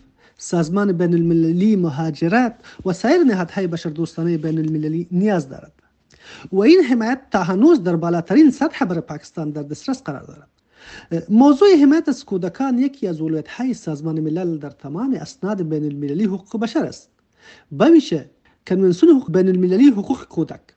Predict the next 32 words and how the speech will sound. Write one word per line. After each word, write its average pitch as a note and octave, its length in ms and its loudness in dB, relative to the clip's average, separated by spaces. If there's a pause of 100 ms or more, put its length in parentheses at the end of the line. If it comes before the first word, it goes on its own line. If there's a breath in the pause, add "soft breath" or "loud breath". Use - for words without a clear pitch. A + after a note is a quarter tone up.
(300 soft breath)
که F#3+ 100 -2
به F3 120 0
باور G3 400 4
من D4+ 320 4 (100)
پاکستان G#3+ 760 -6
عضو G3+ 280 0
این F#3 180 -2
کنونسیون G#3 480 -2
هست. A#3 420 -6 (300)
با F#3 100 -6
اساس C4+ 340 -2
این F4 240 6
کنونسیون C#4 600 4 (340)
کودکان A3 680 0
یا G#3 160 0
کسانی B3+ 400 -2
که D#3 360 -4
تحت A3+ 260 -6
سن A3 260 -2
هجده F3+ 280 -2
قرار G#3+ 320 -2
دارد D#3+ 400 -6 (600 soft breath)
باید G#3+ 520 2 (280)
از F3 260 -8
تمام A3 480 2
حقوق A3+ 380 0
ذکر F#3 240 -4
شده F3+ 300 -4
در E3 80 -4
کنونسیون E3 680 0
و D4+ 100 4
اعلامیه F3+ 540 0